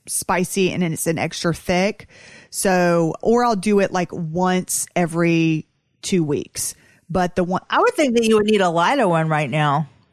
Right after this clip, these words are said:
Speaker 1: I, you see, that's, it's my skin. It's, it's what, you know how you always say, Lindsay,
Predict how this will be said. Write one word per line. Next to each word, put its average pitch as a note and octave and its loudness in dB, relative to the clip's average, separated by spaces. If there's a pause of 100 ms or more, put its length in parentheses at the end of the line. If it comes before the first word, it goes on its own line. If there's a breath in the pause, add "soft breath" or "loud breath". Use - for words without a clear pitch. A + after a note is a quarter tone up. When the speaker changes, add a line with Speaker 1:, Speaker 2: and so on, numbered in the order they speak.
(180)
Speaker 1:
I, G#3 0
you A3 -2
see, B3+ 0
that's, A3+ 0
it's G3 0
my F3+ 0
skin. G3 0
It's, - -2
it's - -2
what, B3 -4
you B3+ -2
know G4 2
how E4+ 0
you A#3+ 0
always G#3 2
say, G3 0
Lindsay, G3 0